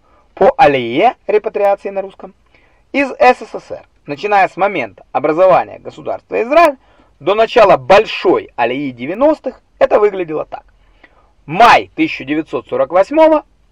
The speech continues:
время образования государства, тысяча девятьсот пятьдесят первый, въехало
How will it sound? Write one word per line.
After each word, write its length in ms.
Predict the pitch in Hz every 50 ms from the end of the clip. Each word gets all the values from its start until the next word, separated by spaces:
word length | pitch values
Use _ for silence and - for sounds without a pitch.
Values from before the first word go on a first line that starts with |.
| - _ _
время 320 | - 147 147 160 160 147 143
образования 440 | 139 143 143 135 147 143 139 139 135
государства, 540 | 135 131 - 143 143 - - _ - 139 _ _ _ _ _ _ _ _ _ _
тысяча 280 | - 247 254 - 247 220
девятьсот 420 | 247 254 277 - 339 330 330 -
пятьдесят 400 | - - 202 202 - - - - _ -
первый, 360 | 143 - - - 101 98 101
въехало 680 | 104 123 147 196 233 254 254 - 262 269 277 285 277